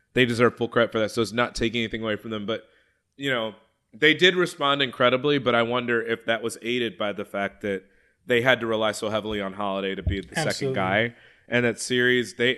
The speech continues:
Speaker 1: you know, they're, if they're waiting on any sort of assistance or help,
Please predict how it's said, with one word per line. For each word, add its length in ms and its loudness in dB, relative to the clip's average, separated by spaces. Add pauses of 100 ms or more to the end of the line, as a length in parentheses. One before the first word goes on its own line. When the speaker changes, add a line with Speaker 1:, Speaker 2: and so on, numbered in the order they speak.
Speaker 1:
you 100 -6
know, 260 -2 (240)
they're, 280 0 (280)
if 200 -2
they're 180 6
waiting 480 6
on 180 2
any 180 -2
sort 240 0
of 60 -2
assistance 520 -6
or 100 -2
help, 380 0